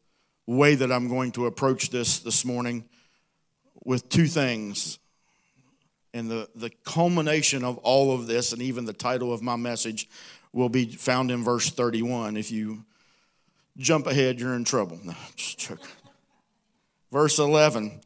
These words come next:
I want to read it to you from the Mirror translation, and I hope that it will relay something to you that captured my spirit. Verse eleven. Then he continued, Jesus teaching, "A certain man had two sons." How many sons did he have?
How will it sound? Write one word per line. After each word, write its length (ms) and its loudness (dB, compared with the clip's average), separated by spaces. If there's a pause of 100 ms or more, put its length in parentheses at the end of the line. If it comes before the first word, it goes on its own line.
(140)
I 60 -6
want 180 4
to 60 4
read 160 6
it 140 -2
to 100 2
you 120 2
from 240 -4
the 60 -4
Mirror 360 2
translation, 800 -4 (640)
and 100 -6
I 160 0
hope 300 -2
that 140 -2
it 120 -6
will 160 -4
relay 380 0
something 420 -2
to 120 -2
you 200 -4
that 180 -8
captured 460 -4
my 160 -6
spirit. 380 -6
Verse 240 -4
eleven. 420 -6 (560)
Then 220 2
he 120 2
continued, 960 0
Jesus 440 -2
teaching, 500 -6 (920)
"A 80 0
certain 520 4
man 320 2
had 300 0
two 180 4
sons." 540 2
How 160 2
many 200 0
sons 380 0
did 160 -6
he 80 -4
have? 440 -4